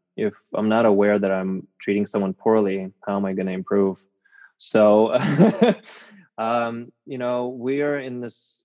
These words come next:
um, day and age where we're just constantly bombarded with new information, with, you know, distractions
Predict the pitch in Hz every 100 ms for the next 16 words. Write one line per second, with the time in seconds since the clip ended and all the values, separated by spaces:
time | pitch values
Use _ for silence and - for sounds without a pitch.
0 | - 113 107 104 107 104 110 117 110 110
1 | 98 98 98 95 92 95 - 104 101 104
2 | 110 - 110 127 110 104 98 92 98 95
3 | 92 90 98 95 90 95 110 143 117 120
4 | 110 101 92 90 90 - _ _ - 95
5 | 90 87 - 123 107 - 104 98 95 92
6 | -